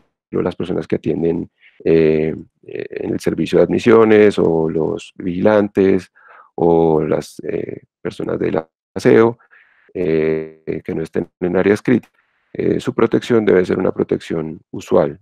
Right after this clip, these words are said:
digamos, ¿no? Eh, que es higiene de manos frecuente, eh,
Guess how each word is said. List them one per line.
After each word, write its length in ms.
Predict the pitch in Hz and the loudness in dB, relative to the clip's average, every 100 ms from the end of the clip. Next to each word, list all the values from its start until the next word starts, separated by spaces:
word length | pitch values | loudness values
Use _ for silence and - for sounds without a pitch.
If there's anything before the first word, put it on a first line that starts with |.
| - | -8
digamos, 460 | - - - - - | -6 -6 -10 -16 -14
¿no? 200 | - - _ _ _ _ | -14 -14 _ _ _ _
Eh, 840 | - 80 80 80 80 78 76 85 - | -2 0 2 2 0 -2 -6 -10 -8
que 140 | 92 | -6
es 180 | 80 90 | -6 -6
higiene 240 | 90 95 | -2 0
de 80 | 85 | 2
manos 280 | 76 82 90 | 2 0 -2
frecuente, 840 | 95 - 120 123 117 113 110 110 _ _ _ - | -4 2 4 4 2 0 0 -6 _ _ _ -12
eh, 600 | - 80 78 80 78 | -6 -2 -2 -2 -4